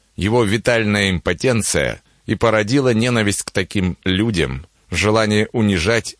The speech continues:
и уничтожать их. Это относится и к невесте его брата, и к евреям. Он был необычайно расчётлив и холоден. У него словно не было сердца. Это пугало даже его самого, усиливая чувство изолированности.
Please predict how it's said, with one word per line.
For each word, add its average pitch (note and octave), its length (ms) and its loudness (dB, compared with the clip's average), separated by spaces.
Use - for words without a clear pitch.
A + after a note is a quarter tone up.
и A#2+ 80 0
уничтожать G#2+ 760 0
их. C#2+ 160 -2
Это A2+ 240 0
относится G#2+ 560 -2
и - 200 -4
к - 100 -16
невесте G2 480 0
его D#2+ 200 0
брата, G2 480 -2
и A#2 120 -2
к - 60 -8
евреям. F2 640 -2
Он G#2+ 220 2
был G#2 160 4
необычайно G2 720 2
расчётлив G#2+ 760 -2
и A#2 100 -2
холоден. C2+ 680 -2
У A#2+ 100 -2
него A#2+ 200 2
словно A#2+ 380 0
не A#2+ 160 2
было G#2+ 220 2
сердца. D2+ 580 -2
Это A#2 220 0
пугало A#2+ 440 2
даже A2 380 2
его G#2 340 2
самого, G#2+ 560 0
усиливая A2 600 0
чувство G2 420 -2
изолированности. E2 1160 -2